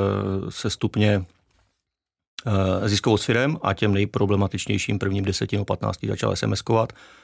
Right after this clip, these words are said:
A to vás jako drží ve střehu samozřejmě.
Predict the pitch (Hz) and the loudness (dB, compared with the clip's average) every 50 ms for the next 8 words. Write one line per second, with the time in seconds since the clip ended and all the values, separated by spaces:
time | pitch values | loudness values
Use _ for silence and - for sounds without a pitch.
0 | - _ _ _ _ _ _ _ _ _ _ _ _ _ _ _ - 123 - - | -20 _ _ _ _ _ _ _ _ _ _ _ _ _ _ _ -2 -2 0 2
1 | - 101 95 90 85 90 87 - 98 87 85 87 95 87 85 - - 95 87 90 | 4 4 6 6 4 2 2 0 0 0 2 2 0 0 0 -2 -4 -4 -4 -2
2 | - - 90 90 87 85 92 87 87 85 82 | -4 -4 -4 -2 -2 -2 -2 -2 -2 -2 -4